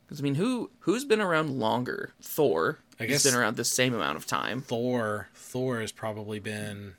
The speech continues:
Speaker 2: yeah, the
Speaker 1: And
Speaker 2: same amount of
Speaker 1: Hawkeye.
Speaker 2: time. Mm,
Speaker 1: 'Cause
Speaker 2: Hawkeye
Speaker 1: well, Hawkeye had a, had a cameo in Thor.
Speaker 2: Oh, that's true. I forgot about that.
Speaker 1: But
Speaker 2: But
Speaker 1: he
Speaker 2: he's
Speaker 1: wasn't
Speaker 2: not
Speaker 1: even
Speaker 2: around
Speaker 1: credited, so that
Speaker 2: anymore.
Speaker 1: doesn't count. Yeah.
Speaker 2: Well, he's not around anymore either. So Loki might be the longest running character.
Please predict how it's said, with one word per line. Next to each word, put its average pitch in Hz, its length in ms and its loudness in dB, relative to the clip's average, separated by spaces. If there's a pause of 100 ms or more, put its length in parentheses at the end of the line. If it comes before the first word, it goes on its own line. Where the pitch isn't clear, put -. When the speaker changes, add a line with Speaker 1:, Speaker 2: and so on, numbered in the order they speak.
(120)
Speaker 2:
yeah, 113 200 2
the 95 60 -8
Speaker 1:
And 104 80 -4
Speaker 2:
same 131 220 0
amount 107 160 2
of 101 60 0
Speaker 1:
Hawkeye. 92 220 6
Speaker 2:
time. 95 400 -8 (160)
Mm, 117 640 -8 (100)
Speaker 1:
'Cause 123 140 -2
Speaker 2:
Hawkeye 139 440 0
Speaker 1:
well, 147 220 8
Hawkeye 160 320 6
had 156 140 8 (240)
a, - 40 -4
had 135 120 2
a - 20 -2
cameo 117 540 2
in 80 120 -2
Thor. - 440 -2 (120)
Speaker 2:
Oh, 120 140 -4
that's 120 240 -4
true. - 240 -6
I 104 80 -8
forgot 98 300 -10
about 95 200 -12
that. 92 300 -12
Speaker 1:
But - 80 -10 (220)
Speaker 2:
But 117 200 6
Speaker 1:
he 127 40 -2
Speaker 2:
he's 131 80 6
Speaker 1:
wasn't 131 240 6
Speaker 2:
not 131 60 6
Speaker 1:
even 117 120 4
Speaker 2:
around 113 220 6
Speaker 1:
credited, 107 260 4
so 104 100 2
that 117 60 4
Speaker 2:
anymore. 113 60 2
Speaker 1:
doesn't 123 220 0
count. 92 300 0 (200)
Yeah. 117 280 0 (180)
Speaker 2:
Well, 117 100 -10
he's 117 240 -2
not 110 140 -2
around 113 300 -4
anymore 101 360 -10
either. 101 360 -8 (240)
So 113 300 -2
Loki 131 440 -2
might 117 260 -4
be 117 100 -4
the 101 200 -8 (180)
longest 104 500 -6
running 98 500 -10
character. 90 600 -12